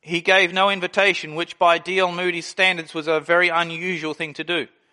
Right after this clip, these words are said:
Instead, he encouraged the congregation to go home and consider Jesus all week long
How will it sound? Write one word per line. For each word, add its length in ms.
Instead, 500
he 260
encouraged 460
the 80
congregation 720
to 60
go 260
home 560
and 160
consider 540
Jesus 560
all 240
week 240
long 340